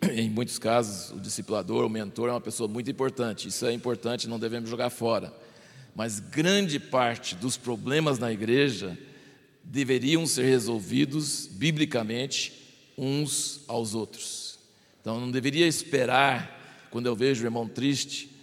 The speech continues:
ou vejo o irmão abatido, ou vejo o irmão que nem comparece nas reuniões, eu não devia esperar que o discipulador dele vá cuidar dele. Eu devo sentir o impulso do Espírito Santo e ir cuidar do meu irmão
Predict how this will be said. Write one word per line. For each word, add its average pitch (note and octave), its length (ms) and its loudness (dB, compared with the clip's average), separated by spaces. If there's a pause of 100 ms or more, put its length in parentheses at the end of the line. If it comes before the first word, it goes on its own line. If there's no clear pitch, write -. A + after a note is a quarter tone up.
(160)
ou A2+ 140 -6
vejo B2 220 4
o - 20 0
irmão A#2+ 140 2
abatido, A2+ 680 0 (340)
ou A2 140 -2
vejo A#2+ 240 6
o - 20 2
irmão A#2 180 0
que G2+ 120 -4
nem B2+ 120 0
comparece A#2+ 380 0
nas G2+ 140 -6
reuniões, A#2 500 2
eu B2+ 80 2
não C3+ 80 0
devia C#3 240 4
esperar C3+ 460 4
que C3 160 -4
o B2+ 40 2
discipulador B2 880 0
dele B2 280 6
vá A#2+ 180 4
cuidar A#2 300 4
dele. A#2 360 0 (480)
Eu B2 140 2
devo A#2 240 0
sentir C#3+ 560 0
o C#3 40 2
impulso A#2 280 -2
do A2+ 60 -6
Espírito A#2 260 -6
Santo A#2+ 420 -2 (300)
e B2+ 240 4
ir B2+ 60 0
cuidar A2 640 -2
do A2 80 -4
meu G#2+ 120 0
irmão G2+ 340 -2